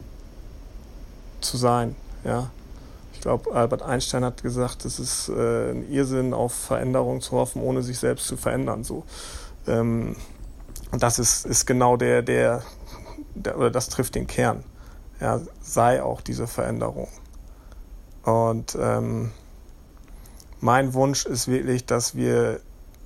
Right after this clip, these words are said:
dass ich, ich sehe es leicht, ich sehe Impulse, ich sehe, dass Menschen sich öffnen, dass sich, äh, gewisse Leute trauen. Und das sind genau die Menschen zum Beispiel, die mich,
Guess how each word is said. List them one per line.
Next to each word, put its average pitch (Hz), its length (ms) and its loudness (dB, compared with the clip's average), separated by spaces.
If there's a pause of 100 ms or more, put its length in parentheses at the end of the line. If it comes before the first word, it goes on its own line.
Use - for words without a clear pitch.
(160)
dass - 280 0
ich, 160 220 -8
ich 120 140 -2
sehe 151 240 8
es - 260 0
leicht, 135 520 6 (140)
ich 123 120 -2
sehe 139 300 6
Impulse, 139 560 4
ich 123 120 0
sehe, 135 240 4
dass 127 220 0
Menschen 135 400 -2
sich 127 180 -4
öffnen, 139 340 0
dass 127 140 -2
sich, - 160 -8 (340)
äh, 123 180 -2
gewisse 131 360 -2
Leute 123 220 4
trauen. 131 320 4
Und 123 120 0
das 120 140 2
sind 123 140 0
genau 127 360 6
die 123 160 0
Menschen 127 340 0
zum 123 120 -2
Beispiel, 120 260 0
die 127 100 -2
mich, 139 360 4